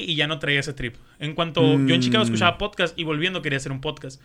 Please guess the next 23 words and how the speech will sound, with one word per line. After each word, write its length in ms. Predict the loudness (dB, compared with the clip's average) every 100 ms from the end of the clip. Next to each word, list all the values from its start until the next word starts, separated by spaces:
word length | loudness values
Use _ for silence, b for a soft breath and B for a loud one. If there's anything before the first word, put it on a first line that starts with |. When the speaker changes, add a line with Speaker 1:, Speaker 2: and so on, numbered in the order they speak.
| b
Speaker 2:
Mm, 220 | 2 4 4
Speaker 1:
Y 60 |
Speaker 2:
ok. 60 | 4
Speaker 1:
volviendo 440 | 4 2 0 -2
hice 240 | -2 -4 -6
los 160 | 0
Speaker 2:
Pero 140 | 6 6
Speaker 1:
podcasts 200 | 6 6
Speaker 2:
no, 40 |
Speaker 1:
y 20 | 4
Speaker 2:
no, 60 |
Speaker 1:
agarré 200 | 4 0
puro 180 | -4 -10
podcast. 240 | -12 -10
Speaker 2:
o 60 | -8
sea, 80 | -4
no 80 | -4
dijiste 320 | -4 -4 -2
de 40 |
que 100 | -2
podcast 300 | -2 -2 2
de 60 | 0
cine, 400 | 2 0 -2